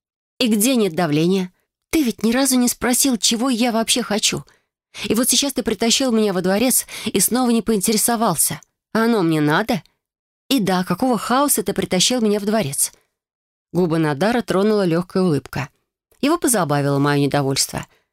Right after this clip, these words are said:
Я же сложила руки на груди и прищурилась, ожидая адекватного ответа. Он рассмеялся своим глубоким, чарующим смехом и заговорил, глядя мне в глаза,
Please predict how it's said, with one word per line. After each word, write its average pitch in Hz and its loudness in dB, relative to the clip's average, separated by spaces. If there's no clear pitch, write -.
Я 208 0
же 185 2
сложила 170 0
руки 165 -2
на 156 2
груди 156 0
и - 0
прищурилась, 175 -2
ожидая 151 0
адекватного 156 -2
ответа. 175 -4
Он 208 2
рассмеялся 180 2
своим 156 0
глубоким, 151 0
чарующим 151 0
смехом 165 0
и 151 0
заговорил, 151 2
глядя 147 -2
мне 143 0
в 160 -8
глаза, 156 0